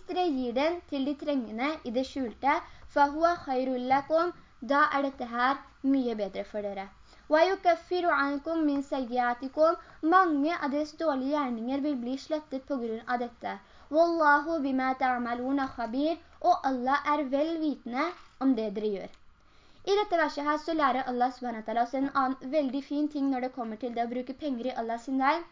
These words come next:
nemlig at det er mulig å gi sadaqah både i det åpne og det skjulte. Det vil si at du kan gi det åpenbart og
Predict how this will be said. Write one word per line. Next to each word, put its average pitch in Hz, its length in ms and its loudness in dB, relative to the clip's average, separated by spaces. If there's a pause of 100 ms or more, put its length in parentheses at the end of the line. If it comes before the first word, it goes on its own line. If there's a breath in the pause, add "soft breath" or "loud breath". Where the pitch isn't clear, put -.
nemlig 277 540 0 (260 loud breath)
at 262 160 -2
det 285 80 2
er 294 100 4
mulig 269 480 2
å 302 80 0
gi 285 180 0
sadaqah 262 640 -2
både 240 540 -2 (380 soft breath)
i 262 100 -4
det 294 160 4
åpne 285 480 -2
og 233 120 -2
det 247 80 0
skjulte. 196 480 -8
Det 208 80 -6
vil 233 80 -6
si 277 80 -4
at 269 80 -2
du 262 80 -4
kan 285 240 -2
gi 220 100 -6
det 285 140 6
åpenbart 277 480 0 (360 loud breath)
og 330 300 4